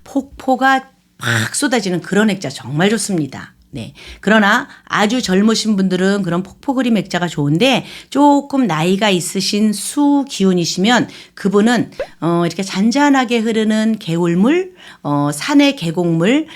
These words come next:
그런 게 이렇게 굽이굽이 흘러나오는 그런 물의 그림이 훨씬 좋습니다.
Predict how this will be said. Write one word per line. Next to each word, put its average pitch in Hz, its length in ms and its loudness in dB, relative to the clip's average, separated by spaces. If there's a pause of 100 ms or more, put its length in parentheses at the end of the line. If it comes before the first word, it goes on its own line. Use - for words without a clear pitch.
(120)
그런 202 200 -2
게 214 80 0
이렇게 196 200 -2
굽이굽이 190 640 2
흘러나오는 180 760 0 (280)
그런 262 520 4
물의 180 420 0
그림이 147 400 0
훨씬 220 400 -6
좋습니다. 151 540 -10